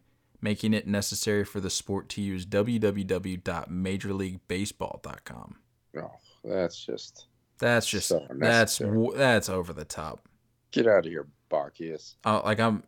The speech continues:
Speaker 1: if, if I needed to see what was happening in, in the sport that on a given day, I'm not going to major league baseball dot com. Like, I'll have to find out that info somewhere else.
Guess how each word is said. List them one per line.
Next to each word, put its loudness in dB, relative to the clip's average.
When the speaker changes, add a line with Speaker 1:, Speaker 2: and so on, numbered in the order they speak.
Speaker 1:
if, -4
if 0
I 0
needed 2
to 0
see 2
what 4
was 0
happening 0
in, -2
in 0
the 0
sport 0
that 2
on 2
a 4
given 2
day, 4
I'm 2
not 0
going -2
to -4
major -6
league -12
baseball -10
dot -12
com. -14
Like, -12
I'll -4
have -6
to -8
find -10
out -10
that -10
info -10
somewhere -10
else. -12